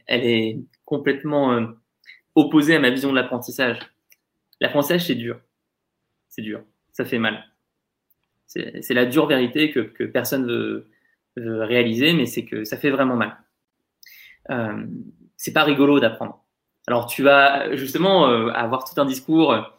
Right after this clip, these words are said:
par exemple, de masterclass point com, euh, tu sais, des applications de lecture rapide. Euh,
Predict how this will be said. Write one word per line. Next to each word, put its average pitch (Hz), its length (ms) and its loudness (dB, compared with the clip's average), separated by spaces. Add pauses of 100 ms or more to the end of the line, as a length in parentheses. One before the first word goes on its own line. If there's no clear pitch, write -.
(560)
par 120 120 2
exemple, 127 240 2
de 117 60 -2
masterclass 135 580 2
point 143 160 2
com, 151 540 6 (320)
euh, 107 180 0
tu - 80 -8
sais, 139 100 4
des 123 180 2
applications 139 800 2
de 127 80 2
lecture 123 360 0
rapide. 135 520 0 (400)
Euh, 107 300 0